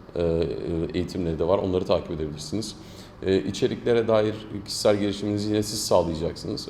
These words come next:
Öte yandan iyi bir P T nasıl olursun soru-, sorusunun cevabını da şöyle verebilirim. E, her şeyi bilen, e, a-, adam olmaz. Ben, e, bana sorulan soruların hepsini biliyorum ve bu, bu konuya tamamen hakimim gibi lümpen bir tavırla cevap vermek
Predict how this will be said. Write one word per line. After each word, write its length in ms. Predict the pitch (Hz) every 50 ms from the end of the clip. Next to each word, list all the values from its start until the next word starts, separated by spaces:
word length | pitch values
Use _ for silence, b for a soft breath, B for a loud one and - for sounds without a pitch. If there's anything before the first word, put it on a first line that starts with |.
| - -
Öte 200 | 107 104 - 175
yandan 320 | 170 143 127 117 123 127 123 123 123 -
iyi 140 | 113 120 123
bir 160 | 135 123 120
P 120 | 143 131
T 140 | - 139 127
nasıl 220 | 131 135 131 135
olursun 500 | 120 110 104 98 - 110 107 113 110 110 - - - -
soru-, 320 | - - - 101 104 101
sorusunun 560 | 101 - - - 104 104 101 - 113 113 110
cevabını 400 | 98 110 107 107 107 107 107 107
da 80 | 110 113
şöyle 380 | 110 - - 113 104 107 92
verebilirim. 420 | 87 85 87 80 82 90 92 - - - B B B B B B B B B -
E, 100 | - 87
her 180 | 98 131 156 151
şeyi 320 | 156 - 139 131 113 107
bilen, 340 | 123 120 131 131 131 123 - - - - - - - - - - - - - -
e, 60 | - 101 90 92 95 -
a-, 260 | - 85 78 - - 104
adam 320 | 95 113 113 107 110 110 - - - - - - - - -
olmaz. 600 | 110 104 101 95 85 78 - - - - - - - B B B B B B B B B B B -
Ben, 320 | 95 123 120 127 131 127 123 - - - - -
e, 260 | 95 92 92 95 92 95
bana 180 | 110 113 123
sorulan 360 | 123 123 120 110 104 107 110
soruların 380 | 104 - 110 107 101 104 104 104
hepsini 540 | 101 113 107 - - - 101 98 101 98 - - - - 87 - 98
biliyorum 480 | 98 95 110 107 101 95 98 98 98 - -
ve 200 | 92 92 92 87 - - - 92
bu, 40 |
bu 260 | 92 92 - - - -
konuya 220 | 101 95 95 92
tamamen 340 | - 98 95 98 101 95 92
hakimim 480 | 92 92 95 92 95 - 95 92 90
gibi 260 | 87 95 85 95 87 90
lümpen 340 | 92 90 90 107 101 95
bir 40 | 87
tavırla 300 | 82 92 90 87 87 92
cevap 300 | 85 95 95 98 95 -
vermek 240 | 92 92 95 104 107